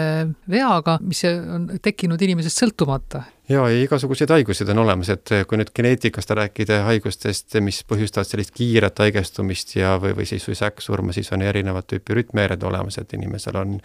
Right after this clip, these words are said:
Speaker 2: süda töötab ju elektriimpulssidega, tekivad õiges kohas, peavad levima õiges suunas, õige kiirusega ja kui inimesel on mingisugused geneetilised eripärad,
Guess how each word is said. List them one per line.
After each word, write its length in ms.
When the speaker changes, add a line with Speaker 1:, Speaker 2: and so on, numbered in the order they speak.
Speaker 2:
süda 320
töötab 460
ju 80
elektriimpulssidega, 960
tekivad 480
õiges 240
kohas, 320
peavad 320
levima 460
õiges 400
suunas, 460
õige 420
kiirusega 680
ja 160
kui 140
inimesel 340
on 60
mingisugused 500
geneetilised 640
eripärad, 640